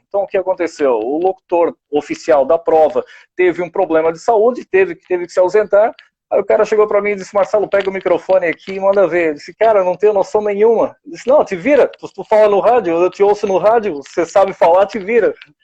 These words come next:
Só que são coisas totalmente diferentes, né? Você falar dentro de um estúdio e você falar com, com domínio de conhecimento do automobilismo. Mas, enfim, peguei o microfone, encarei na, naquele,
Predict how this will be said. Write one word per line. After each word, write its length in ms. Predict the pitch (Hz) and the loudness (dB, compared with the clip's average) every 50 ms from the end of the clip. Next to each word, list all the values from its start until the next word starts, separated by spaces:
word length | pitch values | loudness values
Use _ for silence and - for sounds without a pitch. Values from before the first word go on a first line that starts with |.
| _ _ _ | _ _ _
Só 160 | - - 151 | -4 -4 -4
que 80 | 147 - | -2 0
são 160 | 180 170 165 | -4 -2 -2
coisas 200 | 170 180 196 190 | 0 -2 -2 -2
totalmente 320 | 214 208 214 214 226 - | -2 -4 -2 -2 -2 -2
diferentes, 500 | - - - 220 202 202 220 214 - 143 | -2 0 2 2 4 4 2 0 0 -2
né? 60 | 139 139 | -4 -4
Você 180 | 139 - 156 156 | -2 -2 -6 -2
falar 220 | - 156 160 175 | 0 2 2 2
dentro 240 | 160 170 175 170 - | 0 -2 -8 -8 -12
de 80 | 165 | -10
um 80 | 170 170 | -10 -10
estúdio 440 | 165 170 - - 175 202 226 214 254 | -10 -12 -8 -4 -4 -2 -2 -2 -2
e 40 | 247 | -2
você 220 | 240 233 - 254 | -2 -2 -4 -6
falar 420 | - - 220 196 202 208 220 220 220 - - - _ - | -2 0 2 4 4 4 2 0 -2 -8 -20 -20 _ -2
com, 360 | 202 220 220 220 214 208 190 | 0 2 2 4 2 2 0
com 200 | - 220 220 220 | 0 -4 -2 2
domínio 480 | 202 214 196 175 190 226 240 226 185 | 2 0 0 0 -4 -2 -2 -2 -2
de 100 | 139 143 | -4 -6
conhecimento 600 | - 180 170 170 170 165 - 170 156 170 190 - - | -4 -2 -2 -2 -2 -4 -6 -4 0 0 0 0 0
do 80 | 208 | -4
automobilismo. 800 | 208 208 226 226 226 233 208 214 185 180 202 196 - - 220 214 _ _ _ _ _ _ _ _ _ _ _ _ - | -4 -4 -4 -4 -4 -4 -6 -6 -10 -8 -8 -8 -8 -8 -14 -18 _ _ _ _ _ _ _ _ _ _ _ _ -4
Mas, 160 | - 269 254 | -2 0 0
enfim, 340 | 302 294 277 262 214 156 - _ _ _ _ - | 0 -2 -2 -4 -6 -6 -8 _ _ _ _ -2
peguei 200 | 220 208 196 208 | -2 2 2 2
o 60 | 214 | 2
microfone, 520 | 220 214 247 240 240 - 233 226 247 269 | 2 0 0 0 2 2 0 0 0 0
encarei 500 | 277 262 220 196 180 180 190 208 226 208 _ _ _ | -2 2 2 4 4 4 2 0 -2 -6 _ _ _
na, 160 | 151 156 151 147 - | -2 -2 -2 -2 0
naquele, 1040 | 165 156 147 - - 180 185 175 160 151 147 135 123 120 117 113 113 110 104 107 - | -4 -4 -4 -2 -4 -2 -2 0 0 0 0 0 0 0 0 0 0 0 0 -2 -2